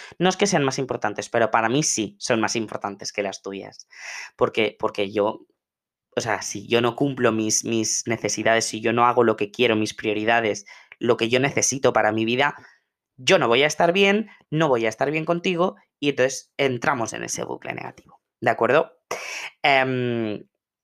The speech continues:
y, y bueno, al final, como digo, mantener lo más lejos posible a estas personas. Em, vale, ¿y qué pasa si la persona so-, so-, tóxica soy yo?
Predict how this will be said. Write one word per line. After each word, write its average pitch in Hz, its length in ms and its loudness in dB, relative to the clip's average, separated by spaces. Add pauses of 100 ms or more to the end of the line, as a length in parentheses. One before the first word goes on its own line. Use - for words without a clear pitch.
(500)
y, 120 300 -2
y 131 80 0
bueno, 123 340 4
al 123 100 -2
final, 131 340 0
como 113 200 -2
digo, 107 260 -2
mantener 117 560 -2
lo 127 160 0
más 127 400 -2 (140)
lejos 127 320 0
posible 113 360 -2
a 101 40 0
estas - 220 -6
personas. - 560 -10 (1000)
Em, 143 640 2
vale, 151 220 2
¿y 170 100 -2
qué 254 160 4
pasa - 540 -2 (120)
si 147 300 -6
la 139 100 2
persona 135 280 -2
so-, 135 180 -4 (200)
so-, - 300 -2 (100)
tóxica 143 400 0
soy 104 280 -6
yo? - 240 -8